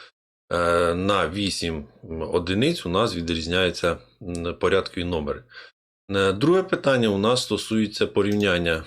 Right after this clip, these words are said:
е, хімічних елементів калію, дев'ятнадцятий номер, і натрію, одинадцятий номер. Знову ж таки, якщо ми проведемо відповідні розрахунки, ми отримуємо також число вісім.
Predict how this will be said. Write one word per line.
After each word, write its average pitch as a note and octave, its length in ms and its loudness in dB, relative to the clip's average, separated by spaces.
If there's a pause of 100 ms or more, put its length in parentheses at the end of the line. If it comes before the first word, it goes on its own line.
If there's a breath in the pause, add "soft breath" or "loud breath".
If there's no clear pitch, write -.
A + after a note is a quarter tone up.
(220 loud breath)
е, F2 240 -6
хімічних F#2+ 600 -4
елементів E2 580 -2
калію, F2+ 560 -2 (1120 loud breath)
дев'ятнадцятий B2 880 2
номер, B2 420 2 (140)
і D3 300 -4 (600)
натрію, E2+ 520 -2 (840)
одинадцятий E2 720 -4
номер. C#2+ 340 -8 (400 loud breath)
Знову A#2+ 260 4
ж - 120 -8
таки, - 160 -4
якщо G#2+ 260 2
ми F#2+ 60 2
проведемо F#2+ 520 4 (300)
відповідні F#2 640 0
розрахунки, G2+ 640 0
ми A2+ 140 2
отримуємо G2+ 520 0
також E2+ 320 -4
число E2 360 -4
вісім. D2+ 280 -8